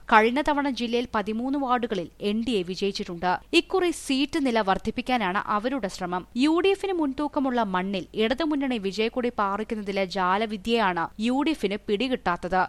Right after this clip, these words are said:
ഇക്കുറി ഇടതുമുന്നണിക്ക് ഒന്നുകൂടി ആത്മവിശ്വാസം വർദ്ധിക്കുന്നുണ്ട്.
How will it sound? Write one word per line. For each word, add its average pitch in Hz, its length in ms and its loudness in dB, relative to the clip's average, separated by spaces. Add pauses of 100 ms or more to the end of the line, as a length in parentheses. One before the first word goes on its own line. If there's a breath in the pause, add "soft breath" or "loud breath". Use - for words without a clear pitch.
(120)
ഇക്കുറി 381 380 4 (120)
ഇടതുമുന്നണിക്ക് 294 920 2
ഒന്നുകൂടി 254 600 0
ആത്മവിശ്വാസം 214 800 -2
വർദ്ധിക്കുന്നുണ്ട്. 180 680 -2